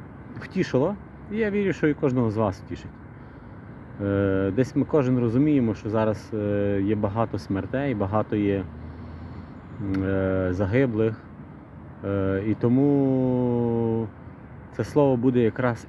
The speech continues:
і про тих, які, е, померли, про людей, які загинули. <clears throat> Це слово записане у першому посланні до Солунян,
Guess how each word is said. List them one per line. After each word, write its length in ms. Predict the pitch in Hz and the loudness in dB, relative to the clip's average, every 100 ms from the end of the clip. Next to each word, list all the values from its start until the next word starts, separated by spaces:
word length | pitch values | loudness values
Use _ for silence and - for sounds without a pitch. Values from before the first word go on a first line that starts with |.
| - | -2
і 120 | 120 | 0
про 760 | 117 123 117 113 110 107 107 107 - | 2 2 4 4 4 4 2 0 2
тих, 280 | 127 113 | 0 0
які, 400 | 117 104 120 113 - - - - - - | -2 0 0 0 -2 -12 -18 -18 -12 -2
е, 380 | 110 107 107 104 | 2 4 4 2
померли, 520 | - 120 117 90 85 80 - - - 139 | 4 4 4 2 -2 -6 -12 -18 -16 -8
про 100 | 139 | -2
людей, 280 | 135 139 127 | 2 2 2
які 220 | - 113 | -2 -4
загинули. 480 | 104 98 92 82 73 71 - - - - - - - - - - - - | -2 0 -2 -4 -6 -10 -16 -18 -18 -16 -16 -16 -14 -14 -14 -14 -14 0
<clears throat> 480 | - - - 107 - | 4 6 6 0 -4
Це 80 | 196 | -6
слово 260 | - 196 156 | 0 4 4
записане 480 | 139 165 - 139 127 - - | 2 0 2 2 0 -6 -10
у 40 | 107 | -2
першому 500 | 127 147 - 123 117 | 2 2 2 2 2
посланні 540 | 104 104 127 131 123 | 0 -2 2 4 4
до 140 | 107 101 | 2 0
Солунян, 600 | 113 101 101 95 101 | 0 2 2 2 0